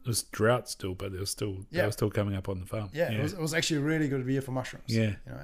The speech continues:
Speaker 2: since then I've noticed that not every year is a really good year for mushrooms, but that year was great for mushrooms, which again, to me, it just aligned for what I wanted to do.
Speaker 1: Mm.
Speaker 2: And so I picked these agaricus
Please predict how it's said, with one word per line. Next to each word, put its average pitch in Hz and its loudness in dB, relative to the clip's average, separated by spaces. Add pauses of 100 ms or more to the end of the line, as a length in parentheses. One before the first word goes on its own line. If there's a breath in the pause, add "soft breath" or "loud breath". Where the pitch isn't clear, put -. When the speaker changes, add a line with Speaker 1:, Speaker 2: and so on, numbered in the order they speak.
Speaker 2:
since 160 0
then 139 -2
I've 127 -4
noticed 135 -2
that 123 -6
not 143 2
every 147 2
year 139 0
is 127 -4
a 131 -2
really 135 0
good 131 -6
year 131 0
for - -12
mushrooms, 131 -8
but 120 0
that 135 0
year 123 -2
was 110 -6
great 123 -8
for 127 -12
mushrooms, 110 -12
which 120 -4
again, 135 -2
to - -10
me, 123 -2 (280)
it 123 -10
just 120 -6
aligned 117 -6
for 113 -8
what 117 -8
I 113 -10
wanted 113 -10
to 123 -8
do. 117 -8 (180 soft breath)
Speaker 1:
Mm. 101 2 (360 loud breath)
Speaker 2:
And 127 -2
so 135 0
I 131 2
picked - 2
these 131 0
agaricus 131 -2